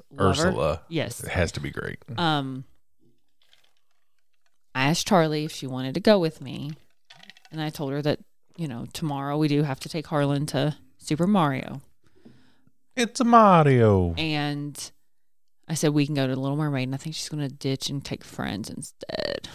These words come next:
Speaker 2: To see the Little Mermaid?
Speaker 1: Yes. And that's
Speaker 2: Wh-
Speaker 1: fine because I'm trying to balance, um, I,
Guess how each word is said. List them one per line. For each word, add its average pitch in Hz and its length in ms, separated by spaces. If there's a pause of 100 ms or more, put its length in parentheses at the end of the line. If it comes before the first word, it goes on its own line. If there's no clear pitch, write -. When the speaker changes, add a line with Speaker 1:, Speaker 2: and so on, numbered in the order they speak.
Speaker 2:
To 87 100
see - 160
the 80 80
Little 80 160
Mermaid? 87 460
Speaker 1:
Yes. - 640 (840)
And 190 100
that's 190 140
Speaker 2:
Wh- - 20
Speaker 1:
fine 120 300
because 143 880 (1600)
I'm 185 120
trying 202 260
to 196 80
balance, 160 960 (1400)
um, 131 680 (2250)
I, 247 520